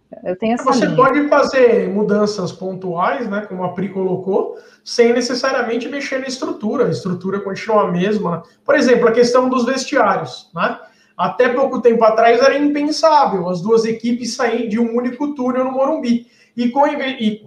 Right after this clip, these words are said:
Speaker 2: e com a busca de, de parceiros na iniciativa privada, se eu não me engano foi a Brahma, que ajudou o São Paulo, o São Paulo conseguiu. Hoje as duas equipes saem juntas, perfiladas em direção ao campo, não tem problema algum.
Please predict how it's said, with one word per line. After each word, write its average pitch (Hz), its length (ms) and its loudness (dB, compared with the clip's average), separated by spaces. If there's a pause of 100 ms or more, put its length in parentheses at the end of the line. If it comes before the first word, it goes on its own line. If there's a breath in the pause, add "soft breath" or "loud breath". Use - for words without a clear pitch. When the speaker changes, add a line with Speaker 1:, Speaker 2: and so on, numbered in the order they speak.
Speaker 2:
e - 40 -8
com 277 100 0
a 233 160 2
busca 254 460 0
de, 214 220 -2
de 190 120 -2
parceiros 220 760 4
na 190 80 -4
iniciativa 196 520 -4
privada, 196 720 -2 (340)
se - 80 -10
eu 208 40 -2
não 220 80 -2
me 208 60 -2
engano 226 220 0
foi 233 100 4
a 180 100 2
Brahma, 196 540 0 (540)
que - 80 -10
ajudou 185 300 -4
o 180 40 -4
São 185 200 -6
Paulo, - 180 0
o 285 60 -4
São 339 120 -6
Paulo 381 200 -4
conseguiu. 330 580 -4
Hoje 247 220 4
as 247 100 0
duas 285 240 0
equipes 285 400 -2
saem 277 400 0
juntas, 254 440 0
perfiladas 247 760 2
em 233 100 -4
direção 214 360 -2
ao 190 140 0
campo, 233 220 0
não 320 140 -10
tem 320 160 -12
problema - 360 -2
algum. 240 280 -6